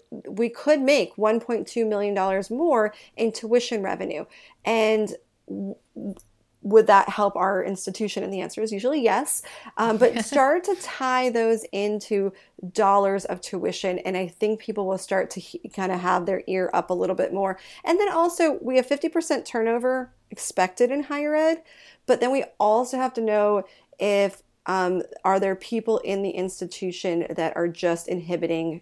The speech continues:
Speaker 1: in-, innovation? And do they need to be there? Can you coach them up, or do you need to coach them out? And, and that's
Speaker 2: Mm.
Speaker 1: really important too, because it, we're, we're at a point where we have to innovate or we
Speaker 2: Yeah.
Speaker 1: languish. And is,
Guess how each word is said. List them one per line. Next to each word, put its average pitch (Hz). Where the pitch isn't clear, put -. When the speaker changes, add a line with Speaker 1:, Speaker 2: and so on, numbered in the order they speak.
Speaker 1:
in-, 165
innovation? -
And 190
do 202
they 190
need 196
to -
be 208
there? 202
Can 175
you 170
coach 190
them 180
up, 302
or 196
do 190
you 196
need 190
to 175
coach 170
them -
out? -
And, 185
and 208
that's 202
Speaker 2:
Mm. 240
Speaker 1:
really 254
important 202
too, 190
because 180
it, 185
we're, 196
we're 190
at 180
a 175
point -
where 165
we 170
have 160
to -
innovate 165
or 165
we 185
Speaker 2:
Yeah. 170
Speaker 1:
languish. -
And 190
is, 185